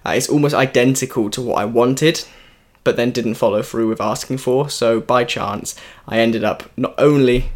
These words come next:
with a haircut finally, but with a good haircut. So I'm happy about that. Uh, what else have I been up to? Went back to the gym this week. I think in the last five days, I've managed to sneak in five workouts, which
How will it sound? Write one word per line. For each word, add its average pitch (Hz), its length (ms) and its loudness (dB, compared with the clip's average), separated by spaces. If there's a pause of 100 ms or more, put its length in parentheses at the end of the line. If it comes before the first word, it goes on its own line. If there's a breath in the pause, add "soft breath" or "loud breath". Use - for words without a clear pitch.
(260)
with - 120 -6
a - 60 -4
haircut 127 480 -8
finally, 104 480 -6
but - 180 -10
with - 140 -10
a - 60 -12
good - 200 -8
haircut. - 440 -10
So - 100 -10
I'm - 60 -8
happy - 340 -8
about - 300 -6
that. - 360 -14 (840 loud breath)
Uh, 104 180 -6
what 120 160 -2
else 131 140 -6
have 117 80 -4
I 113 80 0
been 95 160 -2
up - 140 -6
to? 107 260 -4 (200 loud breath)
Went 131 200 6
back 117 160 2
to 127 100 -8
the 120 80 -2
gym 135 300 6
this 135 180 2
week. 139 320 0 (880 loud breath)
I 131 80 -6
think 120 200 0
in 120 80 -2
the 107 80 0
last 104 280 2
five 110 320 2
days, 104 300 0
I've 98 140 -6
managed 101 300 -4
to - 40 -6
sneak 117 380 -4
in 113 120 0
five 113 380 -4
workouts, 107 640 0
which - 360 -8